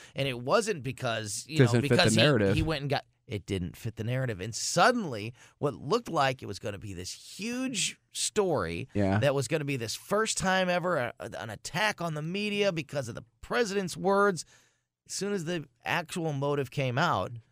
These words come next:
Speaker 1: what looked like
Speaker 2: Oof.
Speaker 1: it was gonna be a story that was gonna have legs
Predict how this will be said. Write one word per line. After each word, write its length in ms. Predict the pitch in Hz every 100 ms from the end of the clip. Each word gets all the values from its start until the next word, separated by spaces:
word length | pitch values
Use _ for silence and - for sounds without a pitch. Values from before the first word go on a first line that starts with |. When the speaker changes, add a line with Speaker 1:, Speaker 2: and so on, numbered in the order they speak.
| _ _
Speaker 1:
what 240 | 135 147 147
looked 320 | 151 226 -
like 360 | 151 131 113
Speaker 2:
Oof. 120 | 95 160
Speaker 1:
it 60 |
was 140 | 143 131
gonna 180 | 151 139
be 160 | 135
a 40 | 120
story 340 | - 156 151
that 100 | 135
was 100 | 123
gonna 180 | 113 117
have 220 | 110 110
legs 580 | 110 151 165 147 131 110